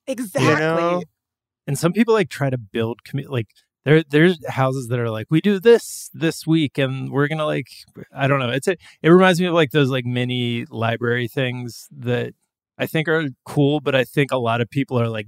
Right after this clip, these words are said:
Speaker 3: "This is how we build community." <laughs> And it's like, well, you're not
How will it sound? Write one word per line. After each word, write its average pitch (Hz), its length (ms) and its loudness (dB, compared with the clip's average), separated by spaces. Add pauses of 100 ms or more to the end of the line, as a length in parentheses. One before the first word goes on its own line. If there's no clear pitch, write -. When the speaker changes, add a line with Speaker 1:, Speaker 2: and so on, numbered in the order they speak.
Speaker 3:
"This 175 280 4
is 135 180 -4
how 127 160 -2
we 127 140 0
build 123 300 -2
community." 127 680 -4
<laughs> - 60 -20
And 139 220 -4
it's - 160 -8
like, 151 200 -8
well, 170 100 0
you're 160 140 -2
not 226 220 -4